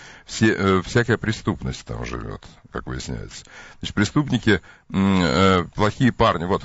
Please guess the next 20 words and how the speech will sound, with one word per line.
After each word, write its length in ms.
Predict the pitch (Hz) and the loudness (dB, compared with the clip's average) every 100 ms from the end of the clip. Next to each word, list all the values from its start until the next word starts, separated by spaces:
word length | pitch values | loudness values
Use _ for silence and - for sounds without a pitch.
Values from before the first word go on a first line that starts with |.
| 73 | -4
все 240 | - 139 | 0 2
известные 340 | 117 120 110 107 | 4 2 2 2
нам 140 | 98 | 2
плохие 300 | 101 90 101 | 0 0 2
парни 300 | 92 113 117 | 2 2 2
общаются 520 | 98 80 98 90 - 82 | 0 0 2 2 2 -4
через 300 | 92 85 78 | 0 0 0
I 100 | 78 | -6
C 180 | - 90 | -6 -10
Q 300 | - 90 71 | -4 -4 -2
в 80 | |
Восточной 540 | 71 71 - 69 - 71 | -4 -4 -4 -8 -6 -8
Европе, 520 | 73 90 107 - 69 - - - | -6 -2 -2 -2 -8 -12 -18 -10
утверждает 440 | 85 80 71 85 - | -4 -2 0 0 0
сотрудник 440 | 80 90 92 90 | -4 -4 -2 -2
одной 260 | 76 78 82 | -2 0 -2
из 80 | 73 | -2
американских 520 | 71 71 82 - 87 | -4 -2 -2 -2 -6
силовых 400 | - 69 69 71 | -6 -4 -4 -6
структур. 520 | - 73 - - 62 | -10 -14 -12 -10 -12